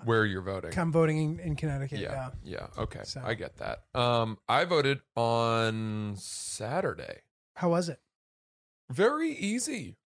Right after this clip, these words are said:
Speaker 1: It, it was surprisingly easy. Uh, I had heard that there were hour-long lines in all these places, and we, we wandered up to Madison Square Garden, which is where we were supposed to be going,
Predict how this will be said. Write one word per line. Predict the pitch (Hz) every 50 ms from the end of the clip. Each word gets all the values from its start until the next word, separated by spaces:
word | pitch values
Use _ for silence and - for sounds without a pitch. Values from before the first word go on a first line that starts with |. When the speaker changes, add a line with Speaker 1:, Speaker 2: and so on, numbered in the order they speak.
| _ _ _
Speaker 1:
It, | - 151 - - _
it | - 156 151 -
was | 151 165 -
surprisingly | - 175 147 - 151 147 165 208 220 220 214 190 165 143 123
easy. | 110 113 110 101 113 117 120 135 - _
Uh, | - 110 110 110 110 110 107 104 104 104 - - _ _ _ -
I | 113 117 120
had | 127 135 123 120
heard | 110 120 131 143 139
that | 120 110 -
there | - 113 107
were | 110 107 -
hour-long | - 101 107 110 113 110 107 107 104 107 101 101 101
lines | 104 110 110 110 107 104 101 98 - - - - _ _
in | 107 104 104 101 101 101 98 98 95 - _ _ _ _ _ _ _ -
all | 101 104
these | 101 101 98 -
places, | - 117 117 120 - - 101 98 95 95 -
and | - 101 101 101 98 98 95
we, | 92 104 101 98 - _ - -
we | - 117 110
wandered | 98 98 101 101 107 117 135 139 131 127 113
up | 120 120 113 - _ -
to | - 117 113 107 104 104 101 - _ _ _ _ _ _ _ _ -
Madison | 120 117 113 110 113 - - 120 110
Square | - - 110 110
Garden, | 104 - 101 104 104 110 139 160
which | 165 135 113 -
is | 107 98 98
where | 101 101 101
we | 98 98
were | 98 98 95
supposed | - - 110 101 -
to | - -
be | 104 101 101 98 98 _ _ _ _ _ _ _ _ _ _ _ _ - - 110
going, | - 113 107 104 104 110 123 139 147